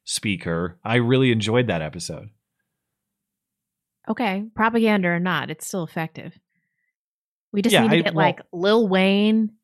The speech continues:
Speaker 2: and Nicki Minaj and The Weeknd
Speaker 1: <laughs> Not
Speaker 2: on
Speaker 1: after that
Speaker 2: board.
Speaker 1: Super Bowl performance. Fuck that guy.
Speaker 2: Was it terrible?
Speaker 1: <laughs> It was kind of bad. I don't
Speaker 2: 'Cause I
Speaker 1: know.
Speaker 2: love The Weeknd and I won't watch it.
Speaker 1: No, I think, well, I do agree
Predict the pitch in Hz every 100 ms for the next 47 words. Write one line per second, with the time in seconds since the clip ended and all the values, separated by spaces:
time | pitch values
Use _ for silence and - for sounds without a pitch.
0 | _ - 160 160 175 208 202 175 147 160
1 | 180 180 185 - - _ _ _ _ -
2 | 156 156 156 151 151 - _ - 143 156
3 | 151 147 165 170 165 180 175 _ _ _
4 | _ _ _ _ - - 101 - - 147
5 | 160 151 143 110 101 165 131 107 95 85
6 | 85 - 85 78 - 123 107 80 - -
7 | - - _ - 247 320 - 233 247 277
8 | 285 277 _ 151 - 165 139 - 127 95
9 | 80 76 76 87 - - - 240 247 240
10 | 233 240 233 202 196 196 170 170 165 165
11 | - 147 165 180 180 _ _ _ _ -
12 | 185 175 208 175 - - - 180 139 123
13 | 110 107 _ _ _ - 131 135 113 151
14 | 185 135 117 127 120 110